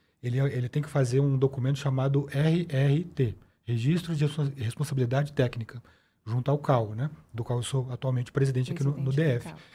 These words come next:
Speaker 1: E tem um campo ali que o arquiteto, ele se compromete a cumprir as normas de acessibilidade. É uma das vantagens de se contratar um profissional, porque o, uma pessoa que não é arquiteto ou engenheiro, ela é leiga,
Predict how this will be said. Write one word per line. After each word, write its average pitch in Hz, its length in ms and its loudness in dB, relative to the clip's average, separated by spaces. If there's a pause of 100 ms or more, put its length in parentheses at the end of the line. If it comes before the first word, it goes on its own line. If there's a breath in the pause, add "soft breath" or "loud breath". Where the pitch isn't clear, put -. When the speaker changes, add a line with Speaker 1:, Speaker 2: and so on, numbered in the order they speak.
(140 loud breath)
Speaker 1:
E 135 120 -4
tem 185 100 2
um 196 80 4
campo 147 320 0
ali 151 320 2 (380 loud breath)
que - 80 -6
o 139 60 4
arquiteto, 143 540 2
ele 165 160 2
se 160 260 -2
compromete 170 1040 2
a 135 100 -10
cumprir 156 480 0
as 165 140 0
normas 135 320 2
de 143 60 -2
acessibilidade. 147 840 0 (380 soft breath)
É 127 60 -2
uma 143 120 4
das 160 140 4
vantagens 170 480 2
de 143 80 0
se - 40 -10
contratar 156 400 0
um 160 60 2
profissional, 147 640 -2 (380 loud breath)
porque 139 400 2
o, 143 240 -2 (200)
uma 160 160 2
pessoa 151 360 4
que 143 100 0
não 131 80 2
é 127 60 2
arquiteto 135 480 0
ou 127 40 0
engenheiro, 131 360 2
ela 151 80 4
é - 20 2
leiga, 160 460 2